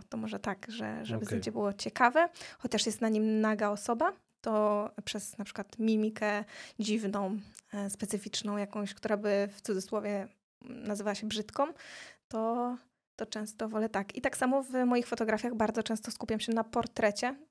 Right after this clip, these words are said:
Speaker 1: co, co jest ciekawe, no bo jednak fotografujesz akt, a ja bardzo zwracam uwagę na twarz i na oczy,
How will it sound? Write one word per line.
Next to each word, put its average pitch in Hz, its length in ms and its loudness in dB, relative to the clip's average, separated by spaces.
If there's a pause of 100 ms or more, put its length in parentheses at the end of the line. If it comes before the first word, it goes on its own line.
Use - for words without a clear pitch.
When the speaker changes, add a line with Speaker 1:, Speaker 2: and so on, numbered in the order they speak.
(140)
Speaker 1:
co, 220 520 -2
co 247 160 -8
jest - 160 -4
ciekawe, 330 340 2
no 220 80 2
bo 214 80 -2
jednak 214 220 -4
fotografujesz 214 560 -4
akt, - 340 2 (100)
a 226 280 -4 (220)
ja 226 100 0
bardzo 220 520 0
zwracam 202 520 -8
uwagę 202 280 -8
na 196 160 -8
twarz - 560 -10 (360)
i 214 360 -10 (100)
na 202 140 -8
oczy, 208 380 -2